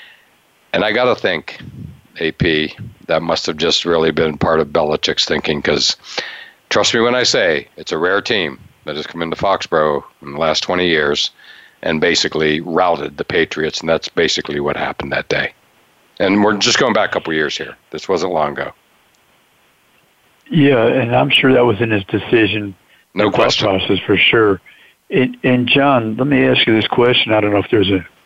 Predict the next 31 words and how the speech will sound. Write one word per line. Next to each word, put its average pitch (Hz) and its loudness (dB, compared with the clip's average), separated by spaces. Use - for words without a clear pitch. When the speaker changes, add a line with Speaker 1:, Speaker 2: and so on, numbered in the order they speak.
Speaker 2:
correct 107 2
answer, 117 2
but 104 2
<clears throat> - -2
why 127 4
did 113 -2
they, 107 0
why 135 2
was 135 0
he 117 -2
signed 110 0
within 101 -2
the 101 2
last 95 2
day 107 4
or 95 2
so? 92 2
Do 120 0
you 107 4
think 110 0
it's 98 0
because 107 2
of 101 -2
the 101 2
negotiations, 107 2
or 104 4
do 98 -2
you 104 2
think - -6
there's 98 2
a 92 0